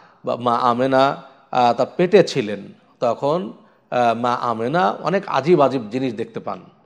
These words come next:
এমনকি তিনি একটা পাহাড়ের পাশ দিয়ে যাচ্ছিলেন, পাহাড় তাকে মাথা নুইয়ে সিজদা করছিল, পেশ করছেন, আহ, এবং তিনি বলতে চাচ্ছেন যে মুহাম্মদ সাল্লাল্লাহু আলাইহি ওয়াসাল্লামের পিতা মাতা তো কোরআন পড়েননি,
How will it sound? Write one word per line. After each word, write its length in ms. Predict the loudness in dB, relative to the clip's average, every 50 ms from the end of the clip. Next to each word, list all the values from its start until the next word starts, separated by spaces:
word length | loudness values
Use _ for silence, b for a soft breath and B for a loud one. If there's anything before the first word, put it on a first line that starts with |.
| _ -20 -20 _ _ b b b b b b b b b b
এমনকি 360 | 2 4 6 6 4 4 2 2
তিনি 260 | 2 2 2 4 4
একটা 380 | 2 2 0 -4 -4 -4 -6
পাহাড়ের 400 | 0 4 6 8 8 8 8 6
পাশ 240 | 6 6 4 4 6
দিয়ে 140 | 4 2 4
যাচ্ছিলেন, 460 | 4 2 0 0 -6 -2 -2 -2 -2 0 0
পাহাড় 340 | 0 0 4 4 4 4 6 2
তাকে 340 | -2 0 2 2 2 2 2
মাথা 300 | 2 -2 -2 0 0 0
নুইয়ে 540 | 0 0 0 4 6 6 6 6 4 2 B B B B -14
সিজদা 380 | -2 2 2 4 8 8 6
করছিল, 440 | 6 6 -2 -4 -6 -12 -12 -12 -12 -14 -16 _ _ _ _ _ _ _ _ 0
পেশ 180 | 0 0 0 0
করছেন, 420 | -4 -4 -4 0 0 0 0 0
আহ, 920 | -2 -10 -18 -20 _ _ _ _ _ 6 8 8 10 10 8 6 6 4 2 2 2
এবং 220 | 4 4 4 2 4
তিনি 140 | 2 0 0
বলতে 340 | 4 6 6 6 8 8 6
চাচ্ছেন 480 | 6 4 0 0 -2 -4 -4 -4 -4 -4
যে 360 | -2 2 2 2 2 2 -2
মুহাম্মদ 460 | -4 -6 -6 -6 -6 -2 -4 -4 -4
সাল্লাল্লাহু 340 | -4 -4 -2 0 0 0 0
আলাইহি 80 | -2 -4
ওয়াসাল্লামের 340 | -4 -6 -4 -4 -4 -6 -6 -6
পিতা 280 | -8 -10 -4 -2 -2 0
মাতা 380 | 0 -2 -4 -2 2 0 0
তো 120 | 2 0 -4
কোরআন 360 | -4 -2 6 6 6 6 6 4
পড়েননি, 420 | 0 0 0 -2 -4 -8 -10 -14